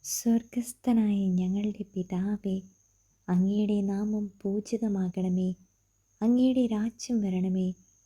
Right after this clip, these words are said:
അങ്ങയുടെ തിരുമനസ് സ്വർഗത്തിലെ പോലെ ഭൂമിയിലുമാകണമേ. അന്നന്ന് വേണ്ടുന്ന ആഹാരം ഇന്ന് ഞങ്ങൾക്ക് തരണമേ. ഞങ്ങളോട് തെറ്റ് ചെയ്യുന്നവരോട്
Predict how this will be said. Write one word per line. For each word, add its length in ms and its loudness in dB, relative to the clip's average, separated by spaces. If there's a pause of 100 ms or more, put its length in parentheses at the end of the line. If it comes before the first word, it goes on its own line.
(300)
അങ്ങയുടെ 420 2
തിരുമനസ് 720 -4 (540)
സ്വർഗത്തിലെ 680 -2
പോലെ 300 0
ഭൂമിയിലുമാകണമേ. 1300 -2 (680)
അന്നന്ന് 400 2
വേണ്ടുന്ന 460 -2
ആഹാരം 580 -4 (580)
ഇന്ന് 220 0
ഞങ്ങൾക്ക് 520 -2
തരണമേ. 480 0 (680)
ഞങ്ങളോട് 540 0
തെറ്റ് 300 -6
ചെയ്യുന്നവരോട് 840 -2